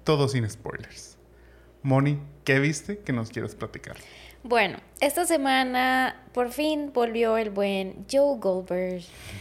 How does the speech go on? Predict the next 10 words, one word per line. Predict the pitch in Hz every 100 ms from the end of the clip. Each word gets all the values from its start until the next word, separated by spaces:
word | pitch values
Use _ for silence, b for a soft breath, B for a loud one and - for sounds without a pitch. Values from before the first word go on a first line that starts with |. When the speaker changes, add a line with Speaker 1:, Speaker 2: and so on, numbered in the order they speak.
| B B B B _ 208
Speaker 2:
eh, | 214 208 208 202 196
en | 233
su | 233
segunda | 240 240 226 226
temporada. | 214 185 185 226 285 -
Bueno, | 233 254
en | 247 240
el, | 233 214 -
en | 240 240
el, | 226 220 220 214 214